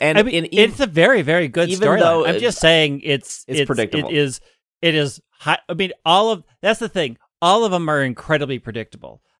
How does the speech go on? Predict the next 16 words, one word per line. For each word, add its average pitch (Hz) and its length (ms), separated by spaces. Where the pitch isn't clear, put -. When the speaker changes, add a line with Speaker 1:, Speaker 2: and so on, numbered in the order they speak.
Speaker 2:
I 143 100
will 170 140
say 160 180
that 151 160
about 127 380
all 135 240
of 104 80
them. 104 160
I 120 80
knew 135 220
exactly 143 520
the 139 140
beat 135 300
points 139 360
the 127 140
minute 135 420